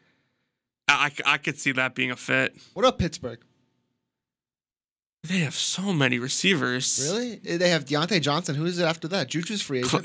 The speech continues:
Speaker 1: Claypool. I guess Juju's a free agent, and they have James Washington. But, like,
Speaker 2: Well, what has James Washington done that's making you think, "Oh, he's good"?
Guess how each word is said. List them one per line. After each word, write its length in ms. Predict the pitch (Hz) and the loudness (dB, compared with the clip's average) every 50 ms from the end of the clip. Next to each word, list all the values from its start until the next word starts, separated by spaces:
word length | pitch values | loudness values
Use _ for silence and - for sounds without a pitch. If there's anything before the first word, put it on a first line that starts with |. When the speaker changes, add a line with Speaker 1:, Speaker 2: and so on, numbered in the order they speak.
| 156 - | -2 0
Speaker 1:
Claypool. 580 | - - 151 156 151 147 - 156 160 156 151 147 | 4 6 6 6 6 4 4 4 6 8 8 8
I 140 | 143 151 170 | 8 6 6
guess 160 | 185 151 - | 4 2 0
Juju's 360 | - 165 170 156 170 160 143 | 0 2 2 4 2 2 2
a 60 | 233 | 0
free 260 | - - 143 151 147 147 | 0 2 4 6 6 6
agent, 220 | 147 139 151 143 123 | 6 4 2 2 2
and 80 | 135 143 | 2 2
they 60 | 143 | 2
have 100 | 143 131 | 2 2
James 260 | 135 147 143 135 127 | 2 2 2 2 0
Washington. 720 | 131 135 135 135 - - 123 120 - 120 117 113 113 113 - _ - | 2 2 2 2 0 -2 -6 -6 -4 -4 -4 -4 -4 -8 -14 _ -2
But, 120 | - 120 123 | 0 0 4
like, 200 | 135 131 131 139 | 4 4 4 4
Speaker 2:
Well, 100 | 151 165 | 2 0
what 100 | 175 165 | 0 0
has 120 | 143 147 | -2 -4
James 200 | - 160 139 127 135 | -4 -6 -4 -2 0
Washington 400 | 139 143 139 139 - 135 123 123 | 0 0 0 0 -2 -8 -8 -8
done 160 | 127 123 123 | -8 -8 -8
that's 180 | 120 117 - - | -8 -10 -10 -10
making 180 | 127 120 127 | -12 -10 -10
you 60 | 127 | -10
think, 220 | 127 - 127 120 120 135 | -10 -10 -12 -12 -10 -8
"Oh, 120 | 135 127 | -6 -6
he's 180 | 131 135 123 - | -6 -6 -6 -6
good"? 240 | - 135 127 127 | -6 -6 -6 -6